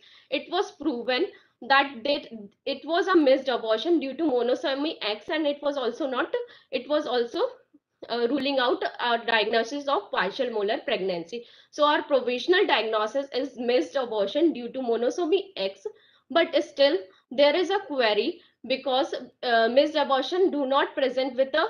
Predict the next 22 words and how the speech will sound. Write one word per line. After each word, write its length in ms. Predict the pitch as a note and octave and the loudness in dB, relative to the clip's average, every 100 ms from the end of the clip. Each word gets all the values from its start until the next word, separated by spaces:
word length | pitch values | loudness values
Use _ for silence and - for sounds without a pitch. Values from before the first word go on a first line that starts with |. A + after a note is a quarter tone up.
| G4+ - | -4 -8
pe-, 300 | C#4 A#3+ A3+ | -2 0 0
long 360 | A#3 B3 B3+ E4+ | 0 2 4 4
period 300 | D#4+ C#4+ C#4+ | 4 2 0
of 180 | D4 | -2
amenorrhea, 680 | C4 A3+ G#3+ G#3+ G3+ G#3 A#3+ - - _ _ | -4 -2 0 0 0 0 -2 -4 -16 _ _
and 240 | B3+ C4+ B3+ | -2 -2 2
why 220 | A#3+ C#4 | 2 2
there 200 | D#4+ D4+ | -2 -4
was 240 | E4+ F4+ | -4 -4
a 100 | G4 F#4+ | -4 -4
positive 520 | A#3+ G#3 A#3 A#3+ D4 | -2 -2 -2 -6 -6
beta 240 | A#3+ A#3+ C4 | -8 -6 -4
S 160 | A#3+ - | -4 -8
C 120 | B3+ | -8
G 140 | C#4+ | -8
for 200 | D4+ C#4+ | -2 -2
this, 400 | A#3 A#3+ B3 - | 0 0 0 -4
uh, 220 | - A#3 A3+ | -6 -6 -6
pe-, 300 | B3+ A#3 A3+ - | -4 -2 -2 -4
eight 260 | B3+ B3+ C#4 | -2 -2 -2
months, 380 | C4+ F4+ - - - | 0 0 -2 -10 -8
and, 360 | B3 B3 B3+ | -4 -2 -2